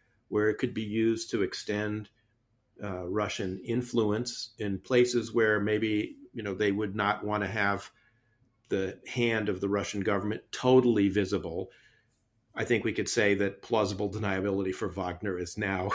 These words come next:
<laughs> no longer really an option henceforth. But it raises the question of, of the second part, which is it also was a kind of cash cow for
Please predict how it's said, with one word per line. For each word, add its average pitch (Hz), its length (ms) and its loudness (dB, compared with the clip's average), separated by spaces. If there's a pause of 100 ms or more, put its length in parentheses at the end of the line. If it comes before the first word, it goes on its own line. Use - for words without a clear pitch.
(160)
<laughs> - 140 -10
no - 240 -2
longer 135 360 0
really 107 360 -4
an 92 160 -8
option 101 520 -6 (360)
henceforth. 95 760 -4 (500)
But 113 160 4
it - 140 -2
raises 127 400 6
the - 60 -4
question 113 500 4
of, 95 420 -2 (760)
of 101 320 -2
the 92 100 0
second 160 400 0
part, 95 340 -2
which 107 240 0
is 101 280 2
it 113 120 -4
also 127 540 2
was 104 640 0
a 113 80 -4
kind 120 300 -2
of 85 140 -6
cash 143 380 -2
cow 98 440 -6 (760)
for 110 640 0